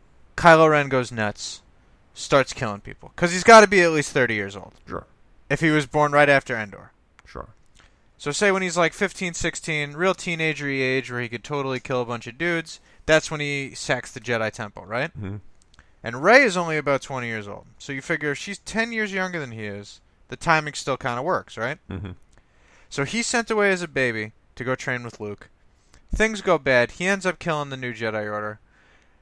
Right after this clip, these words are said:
Speaker 1: Han and Leia have a daughter while he's away that he's never aware of. And because they fear for her life,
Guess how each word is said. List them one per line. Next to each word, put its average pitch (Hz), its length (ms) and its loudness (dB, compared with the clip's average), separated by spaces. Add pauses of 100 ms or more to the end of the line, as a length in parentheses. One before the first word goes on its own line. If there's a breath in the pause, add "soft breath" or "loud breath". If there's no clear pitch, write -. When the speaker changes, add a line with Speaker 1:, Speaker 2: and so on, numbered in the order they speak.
(500 soft breath)
Speaker 1:
Han 190 340 4
and 202 120 0
Leia 180 320 4
have 139 200 -4
a 131 40 -4
daughter 123 720 2
while 131 380 2
he's 120 300 -12
away 110 580 0
that 113 140 -8
he's 165 360 -10
never 117 300 -4
aware 117 420 2
of. - 360 -16 (880 soft breath)
And 123 180 -4
because 190 560 0
they 165 160 0
fear 156 240 -4
for 131 160 -6
her 113 160 -4
life, 135 560 0